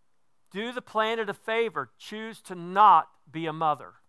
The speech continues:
That, that's a motto that's being promoted across our culture.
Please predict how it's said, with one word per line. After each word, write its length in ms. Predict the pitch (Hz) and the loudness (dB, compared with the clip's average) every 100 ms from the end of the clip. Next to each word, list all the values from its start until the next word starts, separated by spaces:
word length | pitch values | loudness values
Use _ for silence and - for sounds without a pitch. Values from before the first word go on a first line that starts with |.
| _ _ _ _ _ _ _ _ | _ _ _ _ _ _ _ _
That, 220 | - 220 - | -4 -4 -2
that's 220 | 214 240 | -6 -4
a 80 | 233 | -6
motto 580 | 196 185 220 269 220 156 | -4 6 8 8 4 -6
that's 220 | 143 156 | -8 -18
being 240 | - 190 185 | -12 -12 -10
promoted 600 | - 180 190 254 247 - _ _ _ _ _ _ _ _ _ _ - | -12 -4 -2 -2 -8 -20 _ _ _ _ _ _ _ _ _ _ -18
across 460 | - - 226 226 | -12 2 2 2
our 160 | 233 214 | 0 0
culture. 600 | - 240 240 - 175 143 | 0 -6 -6 -12 -16 -16